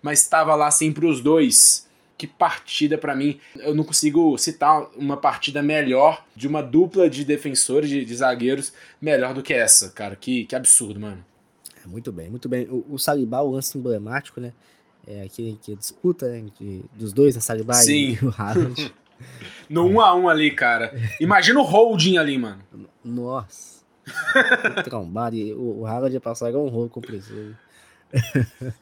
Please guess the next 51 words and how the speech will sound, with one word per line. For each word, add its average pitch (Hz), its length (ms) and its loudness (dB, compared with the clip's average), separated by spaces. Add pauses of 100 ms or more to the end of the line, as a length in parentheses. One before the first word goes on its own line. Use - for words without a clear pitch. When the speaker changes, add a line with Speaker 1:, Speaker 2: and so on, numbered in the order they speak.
(440)
Speaker 2:
Não, 127 200 2
mas 139 240 6
é 135 120 4
engra-, 143 300 4 (120)
foi 165 180 0
engra-, 175 180 0 (140)
porque 170 180 2
o 170 100 10
Haaland, 147 400 6
ele 151 220 6
é 180 60 8
muito 160 240 4
forte. 131 420 0
Ele 135 80 0
é - 20 -4
forte, 147 360 -4
ele 135 80 2
é 120 40 0
alto, 156 300 4
ele 143 140 2
também 151 260 4
é 269 40 4
rápido 185 340 2 (160)
pela 135 120 0
estatura 127 420 -6
que - 100 -10
ele 117 100 -6
tem. 107 260 -4
Speaker 1:
Sim. 107 440 -6
Speaker 2:
Ele 131 120 -4
é - 20 -2
bem 135 200 0
rápido, 139 320 -2 (500)
né, 110 80 -12
nesses 117 320 -4
sprints, 117 600 -4
assim, 147 300 -4
com 131 140 -4
o 113 60 -6
campo 120 240 -10
aberto. 127 460 2 (320)
E 151 80 -4
ele 180 120 -2
só 214 140 0
bateu 196 300 4
e 208 40 6
voltou 170 260 2
no 156 80 0
Saliba, 117 420 -4
só 175 180 2
isso. 113 300 2